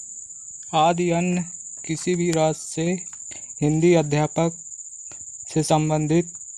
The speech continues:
कोई भी तैयारी कर रहे हैं तो हमारे वीडियो को अवश्य देखें और हमारे वीडियो पसंद आए तो लाइक करें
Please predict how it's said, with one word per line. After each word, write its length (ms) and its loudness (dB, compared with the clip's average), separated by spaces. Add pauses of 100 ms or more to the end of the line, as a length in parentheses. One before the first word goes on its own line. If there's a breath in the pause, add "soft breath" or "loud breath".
(400)
कोई 200 6
भी 120 6
तैयारी 400 4
कर 200 0
रहे 140 4
हैं 180 2
तो 320 -2 (520)
हमारे 360 4
वीडियो 460 2
को 300 0
अवश्य 360 2
देखें 600 -2 (1200 loud breath)
और 320 4 (180)
हमारे 340 4
वीडियो 320 4
पसंद 440 0
आए 140 4
तो 120 0
लाइक 320 2
करें 420 0